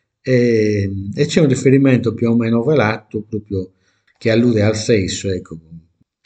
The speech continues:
all'atto sessuale, che allude al sesso, quindi all'atto sessuale.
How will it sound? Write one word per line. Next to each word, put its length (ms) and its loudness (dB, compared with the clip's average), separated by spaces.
all'atto 300 -8
sessuale, 760 -8
che 140 -2
allude 260 2
al 100 2
sesso, 400 -4
quindi 220 -6
all'atto 260 -4
sessuale. 600 -14